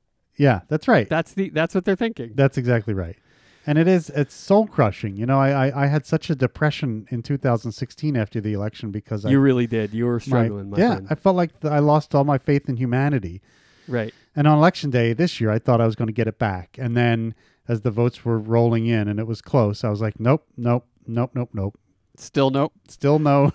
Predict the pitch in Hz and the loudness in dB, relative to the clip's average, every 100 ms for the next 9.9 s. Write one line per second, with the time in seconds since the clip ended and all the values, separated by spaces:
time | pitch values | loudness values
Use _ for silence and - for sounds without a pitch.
0 | _ _ - - 208 190 - 147 143 294 | _ _ -10 -4 0 0 2 2 4 4
1 | 302 247 285 269 262 220 294 311 277 - | 4 4 2 0 -4 0 2 4 2 0
2 | 220 180 165 175 165 135 120 170 131 117 | -2 -2 2 4 4 2 -2 -4 -2 -2
3 | 110 110 110 107 110 104 95 - 104 120 | -4 -4 -4 -4 -6 -6 -10 -14 -14 -8
4 | 120 131 - - 220 170 107 95 _ _ | -6 -6 -6 -2 2 4 2 0 _ _
5 | - 151 - - 156 147 - 147 143 139 | -2 0 0 -2 -2 -2 0 0 0 -2
6 | 135 143 135 - 147 127 135 135 131 151 | -4 -4 -6 -4 -4 -4 -2 -2 -2 -4
7 | 143 147 127 143 147 135 123 120 113 113 | -2 0 2 6 6 4 0 -4 -4 -4
8 | 95 101 - 175 135 101 - 175 - 117 | -4 -8 -2 4 4 2 -2 -2 0 -2
9 | 87 - _ _ _ - 139 98 127 | -2 -12 _ _ _ -4 -4 -4 -10